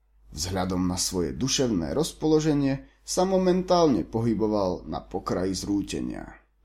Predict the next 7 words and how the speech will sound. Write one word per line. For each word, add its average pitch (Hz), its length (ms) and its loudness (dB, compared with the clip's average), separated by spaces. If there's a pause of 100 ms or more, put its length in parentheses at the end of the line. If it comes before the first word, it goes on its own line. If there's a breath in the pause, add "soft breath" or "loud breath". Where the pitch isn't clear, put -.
už - 320 0
po 240 80 6
jedinej 85 640 -2
šálke. - 640 -8 (1800)
Neprekážalo 92 880 4
mu 73 240 -6
to, - 160 -14